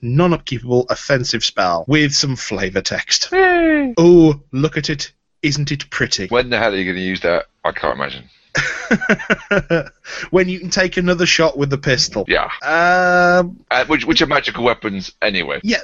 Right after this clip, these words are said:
Speaker 1: there's got to be a reason somewhere, but I can't imagine it ever. Re- well, actually, no, I can if you've got an arc node. I'm not sure why you'd put that with Kane.
Speaker 2: No.
Speaker 1: You could use it.
Speaker 2: The fact he's got gunfighter, it's not even a melee thing. The fact that, you know,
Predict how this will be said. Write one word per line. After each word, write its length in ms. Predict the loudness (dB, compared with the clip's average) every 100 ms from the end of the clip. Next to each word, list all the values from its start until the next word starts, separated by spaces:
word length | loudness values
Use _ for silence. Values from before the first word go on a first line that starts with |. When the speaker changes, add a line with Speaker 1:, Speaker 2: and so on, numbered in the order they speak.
| 0
Speaker 1:
there's 180 | 2 2 -4 2
got 320 | 2 2 -2
to 100 | 0
be 160 | 2
a 80 | 2
reason 500 | 4 2 2 -2 -2
somewhere, 640 | 0 2 2 0 -2 0
but 240 | 0 0 -2
I 260 | -4 -6 -8 -10
can't 380 | -4 -2 -4 -6
imagine 680 | -12 -10 -6 -6 -6 -6 -6
it 120 | -6 -2
ever. 280 | -4 -4 -6
Re- 180 | -6 -6 -14 0
well, 100 | 0
actually, 220 | 2 0 -2
no, 100 | -2
I 80 | -6
can 500 | -6 -4 0 0 -2 -8 _
if 240 | -4 -2
you've 120 | 0
got 120 | 0 0
an 80 |
arc 340 | 0 0 -4 -8
node. 260 | -6 -6 -4
I'm 220 | 0 2 2
not 200 | 0 -2
sure 240 | 0 2
why 280 | 2 2 2
you'd 300 | 0 -2 -4
put 200 | -6 -2
that 180 | -4 -2
with 140 | -4
Kane. 400 | 0 -2 0 -4 -6
Speaker 2:
No. 140 | -2
Speaker 1:
You 120 | -2 -4
could 260 | 2 2 2
use 300 | -2 -4 -4
it. 140 | -12 _ _ _
Speaker 2:
The 560 | -16 -14 -16 -20 _ -2
fact 80 | 0
he's 80 | 2
got 160 | 0 2
gunfighter, 600 | -2 0 0 0 0 -2
it's 100 | 0
not 140 | 0
even 160 | 2 0
a 60 |
melee 260 | 0 0 -2
thing. 240 | -4 -12
The 80 | -4
fact 180 | -2 -2
that, 140 | -6
you 160 | -2
know, 60 | -2